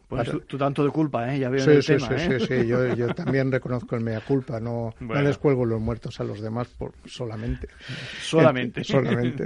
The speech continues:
Speaker 1: <laughs> Bueno.
Speaker 2: Entonces, ¿qué ocurre? Pues que, evidentemente, pues hay una, hay una situación complicada en la que os diré que
Speaker 1: Hmm.
Speaker 2: hay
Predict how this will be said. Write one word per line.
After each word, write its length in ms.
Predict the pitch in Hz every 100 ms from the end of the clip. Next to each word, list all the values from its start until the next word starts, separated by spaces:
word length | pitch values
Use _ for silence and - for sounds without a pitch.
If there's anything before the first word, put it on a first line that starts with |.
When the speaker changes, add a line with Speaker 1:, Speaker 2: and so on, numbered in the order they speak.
| -
Speaker 1:
<laughs> 80 | -
Bueno. 80 | 117
Speaker 2:
Entonces, 260 | 151 165
¿qué 100 | 156
ocurre? 320 | 147 151 131 120
Pues 220 | 139 113
que, 220 | - 135
evidentemente, 920 | 131 131 127 131 127 131 143 147 139 139
pues 280 | 147 120
hay 200 | 123 120
una, 400 | 123 131 135 147 - -
hay 220 | 139 127
una 220 | 139 143
situación 480 | 143 135 117 143 139
complicada 720 | 143 127 120 123 156 147 147
en 100 | 151
la 120 | 131 123
que 340 | 123 117 123 - -
os 180 | - 123
diré 440 | 123 123 147 127 - _ - - 139
que 80 | 135
Speaker 1:
Hmm. 40 |
Speaker 2:
hay 260 | 135 131